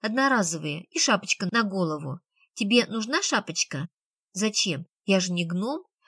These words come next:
А вот переодеться, где, ты говоришь, всё это тряпочное великолепие?» Он тоже зашёл в комнату для переодевания и замотался в простыню.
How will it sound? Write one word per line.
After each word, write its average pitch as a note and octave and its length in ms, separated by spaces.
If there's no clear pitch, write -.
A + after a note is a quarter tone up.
А F#3+ 80
вот G#3 180
переодеться, A#3 840
где, A3 340
ты D#4 120
говоришь, C4+ 680
всё - 220
это B3 160
тряпочное A#3+ 560
великолепие?» A3 840
Он D4 160
тоже D4 240
зашёл A3 340
в - 120
комнату D#4 420
для G3 160
переодевания G3 840
и G#3 100
замотался G3+ 580
в - 60
простыню. F#3+ 600